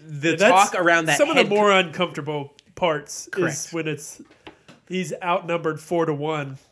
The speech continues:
Speaker 2: but
Speaker 1: Okay,
Speaker 2: his
Speaker 1: that's the,
Speaker 2: decision
Speaker 1: well, the part I
Speaker 2: reigns.
Speaker 1: was gonna bring up. So the coaching search for when they ended up bringing in Hugh Jackson, but we're looking at a variety of candidates.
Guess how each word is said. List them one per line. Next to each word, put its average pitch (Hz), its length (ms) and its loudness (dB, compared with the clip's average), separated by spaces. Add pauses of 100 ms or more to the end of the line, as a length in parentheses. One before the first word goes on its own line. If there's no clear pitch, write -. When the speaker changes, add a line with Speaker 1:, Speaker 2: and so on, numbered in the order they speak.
(160)
Speaker 2:
but 143 140 -4
Speaker 1:
Okay, 190 140 -2
Speaker 2:
his 139 80 -10
Speaker 1:
that's 170 220 0
the, 165 80 -8
Speaker 2:
decision 156 340 -2
Speaker 1:
well, 160 80 0
the 147 160 -2
part 170 160 2
I 156 60 -2
Speaker 2:
reigns. 151 60 -2
Speaker 1:
was 151 80 -8
gonna 147 180 -6
bring 143 180 -6
up. - 240 -10
So 143 320 -4 (200)
the 143 100 -6
coaching 175 500 -6
search - 640 -12 (340)
for 147 460 -2
when 135 580 -6
they 135 380 -6 (400)
ended 175 200 -2
up 175 120 4
bringing 147 280 -2
in 131 120 -12
Hugh 131 160 -14
Jackson, 143 440 -10
but 127 160 -16
we're 139 120 -10
looking 143 300 -8
at 127 60 -4
a 123 60 -6
variety 127 400 -6
of - 80 -20
candidates. 120 580 -16